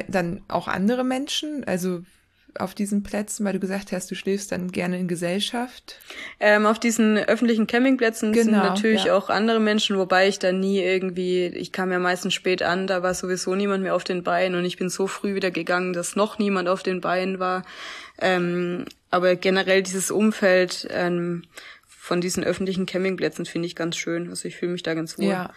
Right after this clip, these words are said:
Speaker 2: Ja.
Speaker 1: Ja. Cool. Und was hattest du so als Setup dabei zum Schlafen?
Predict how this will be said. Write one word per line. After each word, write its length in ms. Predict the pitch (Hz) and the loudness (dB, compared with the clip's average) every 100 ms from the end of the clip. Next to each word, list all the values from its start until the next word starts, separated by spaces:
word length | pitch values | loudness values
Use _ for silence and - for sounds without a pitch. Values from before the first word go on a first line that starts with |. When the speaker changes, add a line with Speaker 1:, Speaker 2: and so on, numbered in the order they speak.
| - - - _ | -20 -20 -20 _
Speaker 2:
Ja. 240 | 190 175 - | -6 -6 -4
Speaker 1:
Ja. 220 | 190 185 - _ _ _ _ _ _ _ - | -4 -4 -6 _ _ _ _ _ _ _ -6
Cool. 160 | 202 180 - - 220 | -2 -2 -6 -8 0
Und 160 | 202 | 2
was 180 | 196 208 | 2 0
hattest 340 | 220 220 208 - | -2 -2 -2 -2
du 100 | 196 | -2
so 380 | 180 190 180 170 | 0 0 0 0
als 380 | - 180 175 - | -2 -2 -4 -4
Setup 400 | 196 202 - 254 - | -2 0 -2 -4 -4
dabei 580 | 226 208 202 214 254 302 - _ | -2 0 0 0 -4 -6 -12 _
zum 160 | - 240 | -8 -8
Schlafen? 600 | 240 240 240 240 262 294 | -6 -6 -6 -8 -14 -16